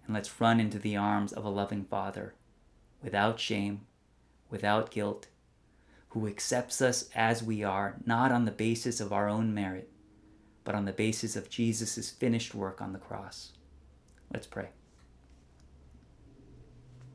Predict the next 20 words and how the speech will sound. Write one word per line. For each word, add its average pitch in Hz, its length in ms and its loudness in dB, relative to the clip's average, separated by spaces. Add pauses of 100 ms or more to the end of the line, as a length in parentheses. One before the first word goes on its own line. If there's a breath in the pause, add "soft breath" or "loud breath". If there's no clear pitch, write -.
(1600 soft breath)
Gracious 127 400 6
God, 120 340 8
we 120 100 4
come 120 280 4
humbly 131 420 6
before 120 380 4
you 117 160 6
today, 113 520 6 (400 soft breath)
acknowledging 127 760 8
that 110 160 -2
all 131 320 8
of 120 100 4
us 113 180 2
are - 120 -2
Cains. 107 560 -2 (880 soft breath)
We 123 160 8
bring 127 340 8
our 117 220 6
insufficient 117 640 2
offerings, 113 680 0